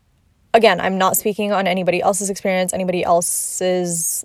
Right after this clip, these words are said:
identity, but for me, at least, I was super, super whitewashed when I went there. Um, but when I transferred to the school that I graduated from, that I attended for my junior and senior years, North, I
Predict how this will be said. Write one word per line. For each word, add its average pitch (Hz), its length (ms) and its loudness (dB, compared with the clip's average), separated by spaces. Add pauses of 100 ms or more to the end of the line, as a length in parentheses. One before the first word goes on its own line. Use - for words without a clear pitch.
identity, 185 580 0
but 170 540 4
for 226 200 4
me, 214 300 2
at 190 160 2
least, 190 300 0
I 175 100 4
was 185 140 0
super, 175 460 0
super 170 360 0
whitewashed 165 440 0
when 170 100 -4
I 165 60 -2
went 175 200 0
there. 170 280 4 (1080)
Um, 196 720 0 (1160)
but 202 360 6
when 196 120 -2
I 190 60 2
transferred 202 600 0
to 202 240 0
the 190 120 2
school 190 280 2
that 175 100 4
I 160 80 2
graduated 214 580 6
from, 185 420 0
that 180 100 2
I 170 60 4
attended 175 400 0
for 185 140 -2
my 175 140 0
junior 180 360 -2
and 175 280 -4
senior 220 220 2
years, 185 600 2 (220)
North, 190 520 2
I 180 880 0